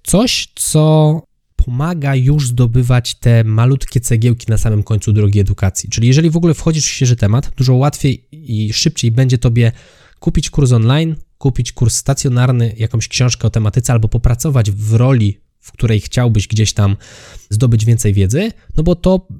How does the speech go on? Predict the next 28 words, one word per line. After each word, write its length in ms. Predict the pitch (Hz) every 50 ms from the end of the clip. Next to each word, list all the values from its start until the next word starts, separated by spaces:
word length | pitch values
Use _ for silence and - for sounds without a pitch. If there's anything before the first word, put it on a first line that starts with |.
| - _ _ -
pozwoli 320 | 156 147 151 160 160 147
ci 100 | - 151
ułożyć 340 | - 139 139 143 135 131 -
pewien 280 | - 131 127 127 123
proces, 380 | 117 - 107 92 - - - -
tak? 320 | - 113 143 160 - - - _ -
Zabierze 360 | 117 117 127 131 135 135 127
cię 120 | - 131
z 40 | -
punktu 300 | - 131 127 - - - -
A 200 | 131 143 151 135
do 120 | 123 120
punktu 600 | - - 127 113 - - - 117 110 110 107 104
tam 240 | - 104 101 101 98
na 60 | 101
przykład 260 | 98 - - 113 101 101
Z, 320 | 104 104 90 - - _ -
szczególnie 380 | - - - 123 131 131 123
jeżeli 260 | 120 113 107 113 113 104
chodzi 220 | 113 117 110 110
tutaj 240 | - - 110 107 101
o 80 | 101
kursy 320 | - - - - - - 123
online, 260 | 120 120 123 117 113
kursy 280 | 117 - 107 - - 110
stacjonarne 560 | - - 101 - 101 98 101 98 101 98 92
czy 140 | - - 101
książki. 400 | - - 90 87 - - -